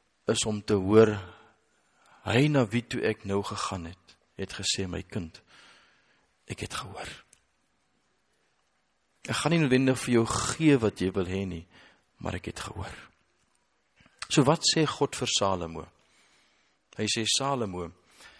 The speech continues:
daar's eintlik twee goed wat belangrik is in jou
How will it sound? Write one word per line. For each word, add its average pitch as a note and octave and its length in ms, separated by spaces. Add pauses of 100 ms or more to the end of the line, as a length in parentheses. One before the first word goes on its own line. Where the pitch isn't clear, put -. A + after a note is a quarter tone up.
(880)
daar's A2 280
eintlik D#3+ 420
twee D#3+ 220
goed C3 260
wat G#2 160
belangrik F#2 480
is - 240
in F2+ 120
jou F2 200